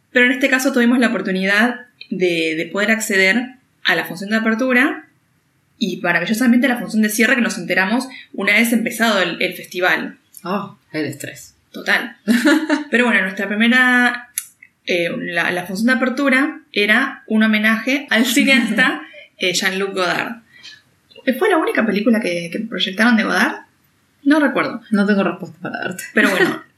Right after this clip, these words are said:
Speaker 2: <laughs>
Speaker 1: la, la primera
Speaker 2: No,
Speaker 1: función
Speaker 2: no fue la única.
Speaker 1: me parece que
Speaker 2: No,
Speaker 1: no.
Speaker 2: yo tenía
Speaker 1: Hubo
Speaker 2: más marcadas y no las pude ir a ver.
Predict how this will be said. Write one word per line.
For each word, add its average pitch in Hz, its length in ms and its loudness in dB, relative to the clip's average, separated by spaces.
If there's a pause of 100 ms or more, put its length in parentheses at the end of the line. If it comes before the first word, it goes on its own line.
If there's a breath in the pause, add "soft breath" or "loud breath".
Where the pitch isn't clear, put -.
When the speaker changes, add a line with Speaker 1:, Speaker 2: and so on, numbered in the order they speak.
Speaker 2:
<laughs> - 200 -20
Speaker 1:
la, 208 440 -2
la 214 140 0
primera 269 360 2 (180)
Speaker 2:
No, 220 260 4
Speaker 1:
función 254 260 2
Speaker 2:
no - 60 -6
fue 208 100 2
la 165 100 2
única. 156 200 -4
Speaker 1:
me - 60 -2
parece - 220 -2
que 294 100 2
Speaker 2:
No, 202 200 4
Speaker 1:
no. - 140 -2
Speaker 2:
yo 226 100 -4
tenía 226 240 2
Speaker 1:
Hubo 381 100 2
Speaker 2:
más 190 80 2
marcadas 202 480 0
y 190 40 -4
no 175 100 -2
las 170 160 -10
pude 165 240 -4
ir 156 60 -6
a 147 60 -8
ver. - 100 -10